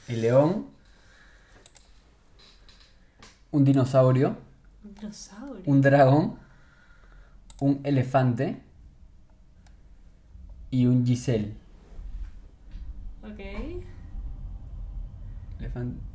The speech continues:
Speaker 1: león,
Speaker 2: Sí,
Speaker 1: dragón,
Speaker 2: sí.
Speaker 1: león, elefante, dragón, dinosaurio y Giselle. No sé qué,
Speaker 2: Está
Speaker 1: dónde
Speaker 2: bien.
Speaker 1: es eso. Ese,
Speaker 2: Ya,
Speaker 1: ese sí
Speaker 2: next.
Speaker 1: está con maldad.
Speaker 2: Sí, ya, no, ya me di cuenta. El próximo capítulo, viajeros, prepárense para lo que le prepare Jai.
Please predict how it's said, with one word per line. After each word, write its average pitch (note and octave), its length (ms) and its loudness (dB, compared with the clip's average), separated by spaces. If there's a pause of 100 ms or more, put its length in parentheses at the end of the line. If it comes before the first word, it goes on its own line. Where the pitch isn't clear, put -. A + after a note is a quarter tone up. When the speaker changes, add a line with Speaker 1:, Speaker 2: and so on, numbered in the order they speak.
(140)
Speaker 1:
león, B2+ 220 -10
Speaker 2:
Sí, A3 160 -8
Speaker 1:
dragón, B2 280 -6
Speaker 2:
sí. G#3+ 200 -10 (420)
Speaker 1:
león, C3 340 -2
elefante, D3 600 -4
dragón, C3 500 -4 (640)
dinosaurio C3 540 -2 (340)
y A#2+ 80 -8 (100)
Giselle. G#2 340 -8 (1080)
No A#2+ 100 -8
sé A#2 160 -8
qué, A#2 100 -8
Speaker 2:
Está A2 140 -6
Speaker 1:
dónde G#2+ 160 -4
Speaker 2:
bien. A2 60 -6
Speaker 1:
es A2 60 -8 (140)
eso. A2 40 -12 (840)
Ese, D#3+ 200 -2
Speaker 2:
Ya, D3+ 160 -2
Speaker 1:
ese E3+ 200 0
sí E3+ 120 -4
Speaker 2:
next. D#3 100 -2
Speaker 1:
está D3+ 340 4
con C3+ 160 0
maldad. G#2 360 -4 (600)
Speaker 2:
Sí, G#3+ 220 -8
ya, G#3+ 180 -6
no, A3 120 -4
ya A3 140 -2
me A#3+ 80 -2
di A#3+ 80 2
cuenta. A#3 240 0
El G3 100 -6
próximo C4+ 280 2
capítulo, A#3 400 2
viajeros, A3+ 340 -4
prepárense A3+ 480 -4
para A3+ 200 -4
lo G#3+ 40 -4
que G3+ 80 -8
le G3 100 -10
prepare G#3 380 -8
Jai. F#3+ 460 -10